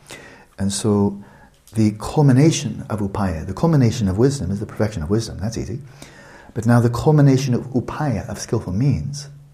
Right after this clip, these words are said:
well,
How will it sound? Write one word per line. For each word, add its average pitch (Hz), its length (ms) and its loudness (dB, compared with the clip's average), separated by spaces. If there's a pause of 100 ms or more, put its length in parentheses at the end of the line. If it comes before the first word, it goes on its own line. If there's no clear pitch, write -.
(2500)
well, 95 260 -6